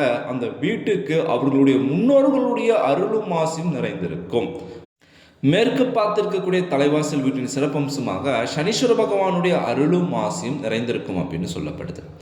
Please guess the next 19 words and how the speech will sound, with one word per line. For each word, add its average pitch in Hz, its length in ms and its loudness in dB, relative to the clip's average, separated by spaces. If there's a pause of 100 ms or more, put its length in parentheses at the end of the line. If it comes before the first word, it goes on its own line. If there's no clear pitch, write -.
(400)
இப்ப 160 280 2 (140)
நான்கு 240 420 2
விதமான 220 560 0
திசைகளில் 160 720 -2
எந்த 147 280 2
திசை 208 340 0
ஒண்ணாலும் 143 460 0
வீடு 147 220 6
இருக்கலாம். 92 420 -2 (260)
ஆனா 117 240 -2 (380)
வீட்டின் 180 400 0 (140)
அருகில், 120 420 0 (240)
எதிரில் 170 480 4
என்ன 165 220 4
மாதிரியான 214 360 0
விஷயங்கள் 180 460 -2
தப்பி 359 440 4
தவறி 254 340 2
கூட 175 200 -4